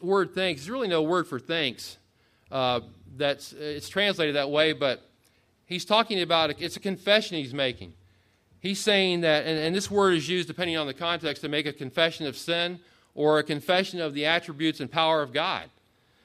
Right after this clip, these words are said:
And in this context, David is, is confessing that God is to be praised for his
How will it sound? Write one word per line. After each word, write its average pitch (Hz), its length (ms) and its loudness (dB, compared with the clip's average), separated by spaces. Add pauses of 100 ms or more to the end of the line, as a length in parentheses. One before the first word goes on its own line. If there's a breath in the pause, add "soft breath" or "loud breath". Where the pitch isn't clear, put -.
(160)
And 139 160 0
in 147 140 0
this 190 160 2
context, 180 640 2
David 165 320 0
is, 139 160 -4
is 135 200 -10
confessing 147 720 0 (420 soft breath)
that 139 380 2
God 180 240 4
is 202 100 -2
to 175 80 -6
be 165 120 -4
praised 175 640 -2
for 123 300 -6
his 139 320 -4